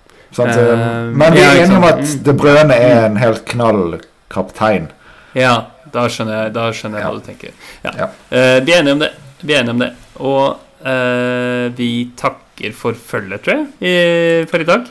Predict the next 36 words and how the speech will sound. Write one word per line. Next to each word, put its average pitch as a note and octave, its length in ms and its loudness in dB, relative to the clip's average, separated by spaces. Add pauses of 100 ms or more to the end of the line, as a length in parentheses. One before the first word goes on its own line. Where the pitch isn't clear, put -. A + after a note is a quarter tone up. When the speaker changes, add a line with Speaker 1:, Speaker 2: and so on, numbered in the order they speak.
Speaker 2:
Eh, D#3 640 -6
og C#3 720 -6
for - 140 -14
alle C#3 100 -8
som, C3 220 -12 (100)
eh, C3+ 220 -10
støtter - 420 -12
oss D#3 120 -10
på - 160 -12
Patreon, D3 440 -8 (120)
det - 100 -8
setter - 220 -18
vi A#2+ 80 -10
enorm A#2+ 200 -4
pris A#2+ 240 -10
på. E3+ 220 -2 (880)
Og C#3 120 -4
så C3 180 -6
må A#2+ 140 -6
folk A#2 300 -8
bare A2 220 -4
ha A2 180 -8
masse A2 360 -10
lykke G#2 560 -10
til, G2+ 380 -12 (340)
eh, A2 560 -10 (180)
i G#2+ 300 -10
runden A2 200 -8
som A#2+ 140 -14
kommer. C3+ 380 -2 (600)
Og, A2+ 720 -8 (420)
eh, A2+ 680 -10
ha G#2 440 -10
en A#2+ 80 -6
plan A2+ 400 -10
klar A2+ 460 -8